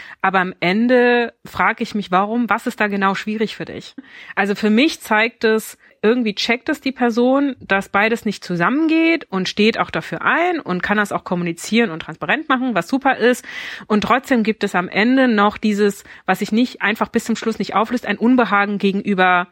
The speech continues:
migrantisierten Männern, eventuell das noch zwischen den Zeilen mit transportiert wird. Und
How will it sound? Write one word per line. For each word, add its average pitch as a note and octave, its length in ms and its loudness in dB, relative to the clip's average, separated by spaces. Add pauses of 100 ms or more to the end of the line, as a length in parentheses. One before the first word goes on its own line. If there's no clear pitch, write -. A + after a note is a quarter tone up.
(160)
migrantisierten F#3+ 640 0
Männern, G3+ 420 0 (100)
eventuell A3 420 -2
das G#3+ 180 -2
noch G#3 220 -2
zwischen A3 280 -4
den G3+ 120 0
Zeilen G3+ 420 -2
mit - 380 -4
transportiert F3 720 -6
wird. E3 320 -10 (220)
Und G3 200 0